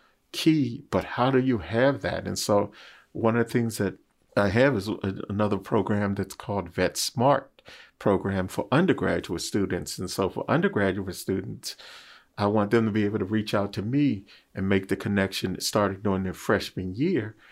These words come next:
or if they're a transfer student, when they transfer, so that we can begin to make the necessary connections.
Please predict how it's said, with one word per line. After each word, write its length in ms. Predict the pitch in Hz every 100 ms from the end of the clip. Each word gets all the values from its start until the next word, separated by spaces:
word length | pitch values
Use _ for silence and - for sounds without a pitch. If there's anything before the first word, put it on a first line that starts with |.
| - _ -
or 240 | 101 98
if 160 | - 95
they're 160 | 104 87
a 60 |
transfer 460 | - 160 185 175 -
student, 400 | - 98 98 92
when 160 | 92
they 100 | 92
transfer, 800 | 90 - 185 208 - - 95 95 _ - - _
so 200 | - 110
that 100 | 95
we 200 | 98 143
can 160 | 156 135
begin 340 | 120 123 117
to 80 | 101
make 240 | 104 101
the 80 | 101 107
necessary 400 | 98 92 104 92
connections. 760 | - 92 90 73 - - -